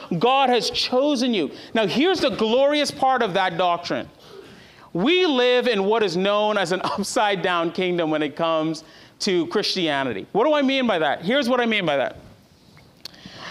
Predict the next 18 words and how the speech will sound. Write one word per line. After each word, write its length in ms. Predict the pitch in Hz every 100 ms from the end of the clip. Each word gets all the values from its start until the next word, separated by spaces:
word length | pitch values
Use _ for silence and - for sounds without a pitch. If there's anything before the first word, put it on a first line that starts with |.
| - - - -
In 180 | 285 392
our 160 | 403 370
society, 920 | 302 226 262 240 214 151 139 135 160 - - _ - - -
we 240 | 240 302
are 100 | 262
not 560 | 214 214 240 254 254 -
in 200 | 214 208
the 80 | 185
business 480 | 175 190 196 190
of 120 | 175 139
choosing 600 | - 190 180 165 156 143
the 100 | 135
weak, 320 | 123 110 -
are 160 | 139
we? 220 | 170 240 262 - - _ _ _ _ _ _ _ _ _ _ - - - -
I 80 | 254
mean, 260 | 320 330
uh, 380 | 277 277 262 240